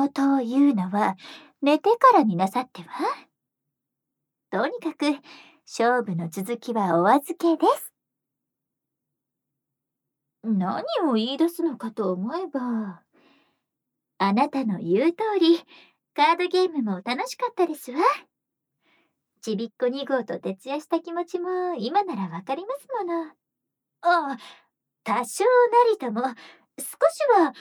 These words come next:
あなたの気持ちがわかるという程度ですわよ。徹夜を推奨しているわけでは。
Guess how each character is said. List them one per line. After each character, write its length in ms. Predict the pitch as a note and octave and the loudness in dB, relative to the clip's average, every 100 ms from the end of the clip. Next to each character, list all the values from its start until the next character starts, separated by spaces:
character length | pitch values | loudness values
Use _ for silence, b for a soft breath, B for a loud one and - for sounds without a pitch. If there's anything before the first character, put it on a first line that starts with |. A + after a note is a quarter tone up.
| B | B
あ 160 | - C4 | 0 0
な 140 | D#4+ | 2
た 100 | E4 | 0
の 120 | A#3 | -2
気 120 | F#3+ G#3+ | -4 -6
持 140 | A3+ | -6
ち 140 | A#3 | -6
が 120 | A#3+ A3+ | -4 -2
わ 160 | A3 | -2
か 140 | - G#4 | 2 2
る 160 | A4 | 4
と 120 | A4 | 2
い 100 | B3+ F#3+ | 0 -2
う 100 | F#3+ | 2
程 200 | E4 F4 | 4 4
度 100 | D#4 | 2
で 100 | A3 | -4
す 120 | - | -10
わ 80 | E3 | -12
よ。 160 | F3 C4+ D#5 - - _ _ _ _ _ - | -8 -2 0 -2 -10 _ _ _ _ _ -4
徹 300 | F3+ E3 A#3+ | -4 -2 0
夜 160 | D4+ | 2
を 40 | E4 | 0
推 280 | - A#3+ | 0 -6
奨 220 | E4 G#4 A4 | -2 -2 -2
し 100 | - | -2
て 160 | A4 | -2
い 40 | G#4+ | 0
る 120 | F#4+ | 0
わ 140 | D#4 | 0
け 160 | - D5+ | 2 2
で 100 | F#4 | 2
は。 480 | C#4 C4+ B3 G#3+ | 0 -4 -8 -10